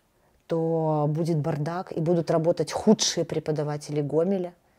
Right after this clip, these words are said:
и будет худший администратор у нас сидеть, который будет ковыряться в носу. Нет, у нас Таня не такая, у нас идеальная мама офиса, идеальные преподаватели у нас,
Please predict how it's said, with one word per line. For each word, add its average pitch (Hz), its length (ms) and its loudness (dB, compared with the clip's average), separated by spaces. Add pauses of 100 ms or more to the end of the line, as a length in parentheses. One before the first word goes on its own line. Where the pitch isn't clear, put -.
(420)
и 180 140 2
будет 160 380 0
худший - 420 2
администратор 156 760 -4
у - 20 -6
нас 190 180 -4
сидеть, 175 260 -2
который 165 320 -6
будет 165 180 -6
ковыряться 160 520 -6
в 151 60 -10
носу. 156 360 -10
Нет, 156 380 -10
у 156 40 -10
нас 156 160 -8
Таня 151 300 -10
не 151 120 -12
такая, 160 420 -16
у 160 40 -12
нас 156 220 -14 (260)
идеальная 160 720 -2
мама 151 380 -8
офиса, - 480 -14
идеальные 156 500 -8
преподаватели 160 760 -12
у 165 80 -14
нас, 165 300 -18